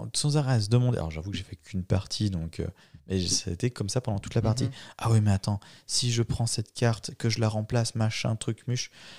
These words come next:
Speaker 1: En fait, il y a des moments où on a le droit de demander une carte à quelqu'un, si cette personne, est, si je me trompe pas, hein. Non, si quelqu'un pioche une carte, on,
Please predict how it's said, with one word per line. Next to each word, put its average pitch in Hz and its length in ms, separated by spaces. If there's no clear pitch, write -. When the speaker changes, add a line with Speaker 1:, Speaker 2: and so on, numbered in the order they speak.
Speaker 1:
En 98 120
fait, 139 160
il - 20
y - 20
a 110 40
des 98 100
moments 104 260
où 135 60
on 101 200
a 92 80
le 92 80
droit 101 520
de 95 120
demander 139 680
une 135 300
carte - 280
à 123 60
quelqu'un, 143 440
si 156 140
cette 135 200
personne, 131 680
est, 110 120
si - 140
je 101 60
me 104 80
trompe 98 240
pas, 85 120
hein. 82 180
Non, 110 200
si - 240
quelqu'un 156 420
pioche - 320
une 131 120
carte, 143 340
on, 120 120